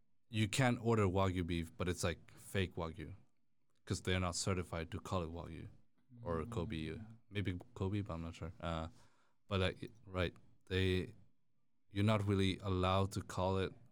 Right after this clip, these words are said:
Speaker 1: Wagyu, 'cause that's their marketing thing. Like, you can import, uh, a cow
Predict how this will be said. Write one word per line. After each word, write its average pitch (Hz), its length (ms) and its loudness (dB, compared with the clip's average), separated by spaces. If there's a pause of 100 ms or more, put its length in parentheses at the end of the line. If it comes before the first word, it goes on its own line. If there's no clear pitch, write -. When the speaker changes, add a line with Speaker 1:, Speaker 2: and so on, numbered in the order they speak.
Speaker 1:
Wagyu, 101 440 0 (1080)
'cause 87 160 -2
that's 95 460 0 (100)
their 90 180 2
marketing 82 440 -4
thing. 80 280 -10 (600)
Like, 87 160 0
you 98 160 2
can 98 240 2
import, 95 680 2 (1300)
uh, 87 560 0 (100)
a - 160 -2
cow 90 460 2